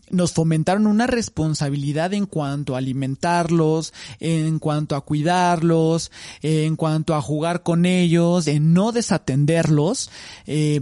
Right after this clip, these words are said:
pese a las actividades cotidianas que teníamos. Yo pienso que es una semilla bien bonita que nos sembraron nuestros papás, que tuvimos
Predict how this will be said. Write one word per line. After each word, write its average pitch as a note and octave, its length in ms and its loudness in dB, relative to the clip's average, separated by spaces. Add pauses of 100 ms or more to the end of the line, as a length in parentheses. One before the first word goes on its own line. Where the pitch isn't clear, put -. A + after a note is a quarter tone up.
pese D#3 320 0
a D3 60 2
las D3 200 0
actividades D#3+ 680 0
cotidianas D#3+ 680 0
que D3+ 140 -2
teníamos. F#3 720 0
Yo F3+ 340 -2
pienso F3 380 0
que E3 120 -2
es - 100 -6
una F3+ 180 -2
semilla E3+ 420 -4
bien A3+ 260 0
bonita G3 300 -2
que E3 80 -2
nos D3+ 140 -2
sembraron D#3 300 0
nuestros D#3 300 -2
papás, C#3 420 -6
que D3 120 -6
tuvimos D3 420 -2